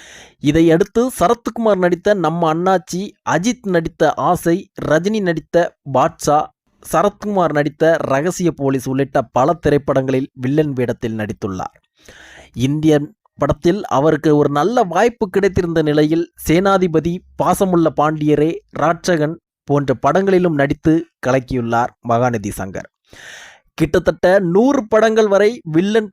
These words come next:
மற்றும் குணச்சித்திர வேடங்களில் நடித்த மகாநதி சங்கர் தீனா படத்திற்கு பிறகு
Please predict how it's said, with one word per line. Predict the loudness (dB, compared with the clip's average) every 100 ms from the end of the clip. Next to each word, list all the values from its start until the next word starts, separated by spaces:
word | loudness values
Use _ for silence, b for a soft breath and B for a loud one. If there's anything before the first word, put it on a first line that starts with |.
| _
மற்றும் | -6 -4 -2 -2 0
குணச்சித்திர | 0 0 -2 -2 0
வேடங்களில் | 2 2 2 2 0 0
நடித்த | 0 -2 0 0
மகாநதி | 0 -2 0 0 0 -2
சங்கர் | -2 0 0 -2 -8 -2
தீனா | 0 2 0
படத்திற்கு | 0 -2 -2 -2 -2
பிறகு | 0 2 2